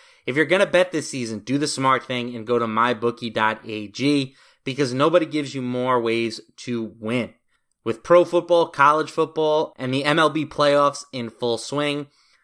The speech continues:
hockey and basketball are right around the corner. I think hockey actually starts tonight. Now is the time to get off the sidelines and get in on the action.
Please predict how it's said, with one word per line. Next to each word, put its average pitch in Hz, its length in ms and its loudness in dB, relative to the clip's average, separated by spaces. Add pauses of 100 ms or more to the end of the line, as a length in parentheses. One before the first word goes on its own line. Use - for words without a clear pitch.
(160)
hockey 160 420 2
and 127 100 -2
basketball 139 600 2
are 113 100 2
right 127 220 2
around 117 240 0
the 98 60 -8
corner. 147 360 0
I 123 100 0
think 208 180 -4
hockey 135 340 0
actually 107 300 -10
starts - 340 -8
tonight. 107 380 -8 (520)
Now 160 240 4
is 208 120 2
the 175 100 -4
time 160 340 0
to 135 120 -6
get 135 260 2
off 156 200 2
the 135 60 -8
sidelines 131 600 0
and 117 200 -8
get 120 260 -2
in 135 180 -4
on 135 140 -2
the 120 140 -4
action. 117 560 -4